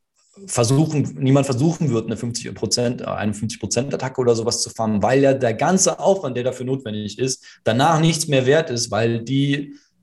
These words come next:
Bitcoin, die du dir dann halt geschickt hast durch die Attacke,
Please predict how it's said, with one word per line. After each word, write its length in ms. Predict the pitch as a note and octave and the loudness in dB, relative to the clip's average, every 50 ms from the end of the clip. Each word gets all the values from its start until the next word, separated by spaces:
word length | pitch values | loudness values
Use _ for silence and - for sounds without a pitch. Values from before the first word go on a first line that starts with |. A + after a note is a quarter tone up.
| _ _ _ | _ _ _
Bitcoin, 300 | C#3+ C#3+ D3 - D#3+ D3+ | -4 -2 0 2 2 2
die 100 | C#3+ C#3 | 2 2
du 80 | C3 A#2+ | 2 2
dir 160 | A#2 D3+ E3+ | 2 4 4
dann 160 | E3+ D#3 D3 C3+ | 4 4 2 2
halt 200 | C#3 C3+ - - | 0 0 -2 -4
geschickt 340 | B2 - - G3 G3 - | -2 -2 -2 -2 -2 -2
hast 160 | C#3 B2+ - - | -4 -4 -4 -4
durch 160 | C3+ B2 A#2+ | -6 -6 -4
die 120 | B2 A#2 G#2 | -4 -4 -4
Attacke, 640 | - - - - - - - C3+ B2 B2 B2 B2 | -4 -4 -4 -6 -6 0 2 2 2 2 2 -2